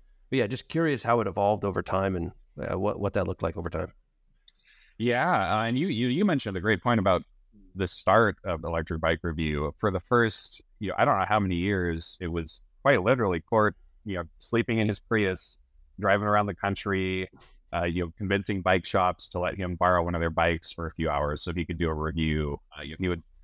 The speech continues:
Speaker 2: find one on Craigslist that somebody was selling and say, like, "Hey, can I pay you, you know, fifty bucks to just do a review of your bike for the day?" And that was how we
Speaker 1: <laughs>
Speaker 2: kind of built up his,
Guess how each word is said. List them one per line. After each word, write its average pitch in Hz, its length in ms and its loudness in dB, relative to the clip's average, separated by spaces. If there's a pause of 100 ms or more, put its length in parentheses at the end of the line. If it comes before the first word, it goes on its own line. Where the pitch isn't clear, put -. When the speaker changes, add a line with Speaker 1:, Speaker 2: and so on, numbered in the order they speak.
(120)
Speaker 2:
find 110 160 2
one 101 140 4
on 90 140 -2
Craigslist 98 520 -4
that 85 80 -12
somebody 85 280 -4
was 85 140 -4
selling 80 440 0
and 78 160 -10
say, 78 120 -2
like, 80 100 0
"Hey, 135 140 2
can 110 140 0
I 110 40 4
pay 113 180 0
you, 107 460 0
you 104 80 -2
know, 95 260 0
fifty 104 220 -2
bucks 98 480 2
to 85 180 2
just 85 280 -8
do 95 120 0
a - 20 0
review 90 380 -2
of 82 80 -6
your 90 100 -2
bike 85 240 -4
for 123 100 -2
the 123 100 -6
day?" 131 280 -4
And 87 160 -6 (640)
that 90 100 0
was 110 120 2
how 135 100 4
we 120 260 2
Speaker 1:
<laughs> - 460 -14
Speaker 2:
kind 107 120 -6
of 85 100 -10
built 104 200 0
up 113 180 2
his, 117 360 0